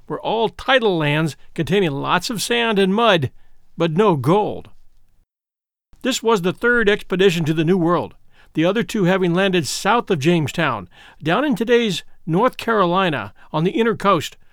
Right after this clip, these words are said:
on Roanoke Island, which is located west of the long strip of sand that we call the Outer Banks of North Carolina, across from Hatteras, and near Manteo, which is mainland North Carolina, about fifteen miles across the Currituck Sound.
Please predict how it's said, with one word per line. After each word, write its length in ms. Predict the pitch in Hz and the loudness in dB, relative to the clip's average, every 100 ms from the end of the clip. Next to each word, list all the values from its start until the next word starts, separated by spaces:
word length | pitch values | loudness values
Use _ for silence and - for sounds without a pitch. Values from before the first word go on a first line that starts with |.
| _ - - | _ -12 -2
on 200 | 170 143 | 0 0
Roanoke 540 | 117 190 226 208 196 | 0 0 2 2 2
Island, 380 | 185 170 131 - - - - _ | 2 2 -2 -8 -20 -20 -20 _
which 180 | - 208 | -6 -2
is 140 | 247 | 0
located 400 | 226 208 226 214 | 0 2 2 2
west 400 | 135 123 196 214 | 0 -2 -2 -2
of 80 | 185 | -4
the 80 | 160 | -4
long 400 | 143 151 214 202 | -2 0 0 0
strip 340 | - 208 208 | -2 -4 -2
of 160 | 214 143 | -4 -4
sand 380 | 190 175 156 151 - - | 0 0 0 -6 -12 -12
that 160 | 139 135 | -10 -4
we 140 | 220 | -4
call 260 | - 202 165 | -2 -2 0
the 160 | 165 - | -2 0
Outer 260 | 175 214 | 0 0
Banks 340 | 151 175 190 170 | 0 0 0 -4
of 100 | 135 | -2
North 220 | 170 - | -2 -2
Carolina, 560 | - 156 135 147 87 - - - 139 | -2 -2 0 -4 -6 -16 -20 -16 -14
across 340 | - 175 202 | -2 -2 -2
from 140 | 202 | -2
Hatteras, 580 | 131 170 147 - - - - - - - - | 0 2 0 -6 -16 -20 -20 -20 -20 -20 -14
and 200 | - 139 | -2 2
near 180 | 180 233 | 2 2
Manteo, 680 | 180 196 202 160 151 98 - _ - _ _ - | 0 0 0 0 -2 -4 -14 _ -20 _ _ -4
which 240 | 175 180 | -4 0
is 200 | 254 196 | -2 -2
mainland 560 | 156 196 220 202 202 190 | -2 -2 0 0 2 2
North 220 | 175 190 | 2 -2
Carolina, 520 | - 185 156 160 110 - - - - | -4 -4 0 -2 -4 -12 -20 -20 -12
about 260 | 190 247 - | -4 -4 -2
fifteen 420 | 269 269 247 240 | -4 -4 -2 0
miles 400 | 202 220 196 156 | 2 2 2 0
across 300 | 147 190 165 | -4 -4 -6
the 80 | - | -6
Currituck 480 | - 180 156 175 147 | -4 -2 -2 -6 -6
Sound. 460 | - 151 107 87 | -8 -6 -8 -10